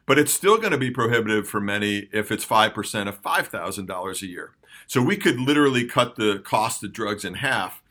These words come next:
and the out-of-pocket burden is too high. And we, we shouldn't, that's not what insurance is. People who are sick and have non-discretionary use of,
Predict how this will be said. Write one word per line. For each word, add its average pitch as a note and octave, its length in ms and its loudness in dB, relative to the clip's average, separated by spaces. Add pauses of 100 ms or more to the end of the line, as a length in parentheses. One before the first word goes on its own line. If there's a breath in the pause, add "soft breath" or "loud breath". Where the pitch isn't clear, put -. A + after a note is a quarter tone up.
(260 loud breath)
and G#2+ 140 0
the A2 100 -2
out-of-pocket A2 920 2
burden G#2+ 360 2
is F2 140 -8
too G2 220 -6
high. F2 280 -2
And F#2 160 -4
we, B2 180 -6 (240 loud breath)
we C3+ 120 0
shouldn't, F#3 400 2
that's F3 200 0
not F3+ 220 4
what D3 100 2
insurance B2 500 -2
is. G2 440 -6 (300 soft breath)
People D#3 440 2
who C#3 140 0
are A2 100 4
sick A2+ 520 -2 (200)
and A2 140 -2
have A2 200 2
non-discretionary A2 1400 0
use A2+ 320 -4
of, F2 300 -6